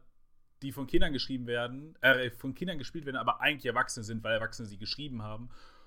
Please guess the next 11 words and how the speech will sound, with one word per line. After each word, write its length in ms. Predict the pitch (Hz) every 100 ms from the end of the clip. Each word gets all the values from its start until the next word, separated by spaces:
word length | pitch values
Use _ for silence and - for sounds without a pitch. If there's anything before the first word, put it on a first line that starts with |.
| - -
und 120 | 131
Erwachsene 400 | 127 135 - 131
eigentlich 180 | 123 135
nicht 140 | 131
so 80 | 123
Lust 280 | 120 - 113
haben, 140 | 110
sich 120 | 107
mit 120 | 107 -
Kindern 220 | 131 110
auseinanderzusetzen. 800 | 95 95 87 - 107 - -